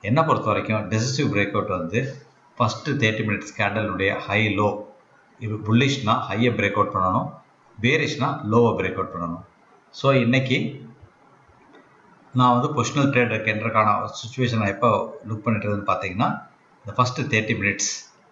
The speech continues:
இந்த first thirty minutes ஹை பார்த்தீங்கன்னா, பதினேழாயிரத்தி அறுநூத்தி முப்பத்தொம்போது ஐம்பது. இந்த பதினாறாயிரத்தி, பதினேழாயிரத்தி அறுநூத்தி முப்பத்தொம்போது ஐம்பதை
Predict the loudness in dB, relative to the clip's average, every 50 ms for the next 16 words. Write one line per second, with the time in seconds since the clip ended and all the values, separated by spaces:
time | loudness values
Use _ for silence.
0 | _ _ _ -20 -20 _ -20 -16 -6 0 2 4 4 4 4 0 0 -2 -8 -12
1 | -18 -16 -8 -4 -2 -2 -2 -2 0 2 2 2 2 2 2 2 2 2 0 0
2 | 0 0 0 0 0 0 0 -2 -2 0 0 0 0 -2 -4 -10 -16 -20 -20 _
3 | _ _ _ _ _ _ _ _ -4 0 2 2 4 4 4 4 2 0 0 2
4 | 4 4 4 4 2 -2 -4 -4 -4 -2 -2 -2 0 0 0 2 2 2 2 0
5 | 0 0 -4 -4 -4 -8 -12 -20 _ _ _ _ _ _ _ -14 -10 -8 -4 0
6 | 2 4 4 6 6 4 4 4 2 2 0 -2 -6 -6 -4 -4 -4 -4 -6 -6
7 | -2 0 2 4 4 6 4 4 2 2 2 4 4 4 2 -2 -2 -4 -2 -2
8 | -2 0 0 0 2 2 2 2 4 2 2 2 2 2 2 2 0 -2